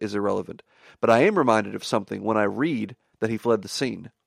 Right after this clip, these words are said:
Already in Mark's account, we've read how Judas betrayed the Lord. And after that, we read how the rest of the disciples betrayed the Lord by fleeing him. And likewise, we, we read how the religious leadership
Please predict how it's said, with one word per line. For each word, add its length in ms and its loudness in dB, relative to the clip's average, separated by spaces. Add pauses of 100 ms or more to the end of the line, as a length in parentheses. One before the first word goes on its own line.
(800)
Already 440 6
in 100 -2
Mark's 260 4
account, 340 -2
we've 180 -4
read 160 4
how 140 0
Judas 360 0
betrayed 340 0
the 80 -6
Lord. 340 -2 (600)
And 100 -4
after 200 0
that, 200 6
we 120 0
read 280 2
how 200 4
the 180 -4
rest 200 2
of 40 -20
the 80 -6
disciples 500 -2
betrayed 400 -2
the 80 -2
Lord 320 -2 (300)
by 140 -8
fleeing 360 -4
him. 200 -14 (640)
And 80 -4
likewise, 420 6
we, 180 -4 (100)
we 160 -4
read 300 -2
how 240 4
the 140 0
religious 420 -2
leadership 540 2